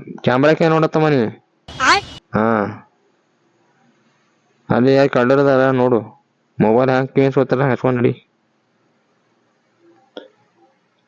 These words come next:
ಕಿಲ್ಲವ ನೋಡ್ರಿ ಬಾಯಿ ಬಲ್ಯಾಕ ಕಟ್ಟಿಗಿ ಒಳಗ. ಕಂಟ್ಯಾಗ ಅವ ನೋಡ್ರಿ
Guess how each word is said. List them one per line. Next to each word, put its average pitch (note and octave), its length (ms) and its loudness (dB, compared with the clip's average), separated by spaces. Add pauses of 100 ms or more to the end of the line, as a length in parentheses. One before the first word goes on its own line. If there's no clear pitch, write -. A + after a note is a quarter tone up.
ಕಿಲ್ಲವ E3+ 440 4
ನೋಡ್ರಿ E3 420 4
ಬಾಯಿ C#3+ 300 2
ಬಲ್ಯಾಕ D3 480 2 (300)
ಕಟ್ಟಿಗಿ C3 360 2 (500)
ಒಳಗ. A#2 220 2 (1120)
ಕಂಟ್ಯಾಗ C3 560 2
ಅವ D3 100 2 (120)
ನೋಡ್ರಿ C#3+ 260 4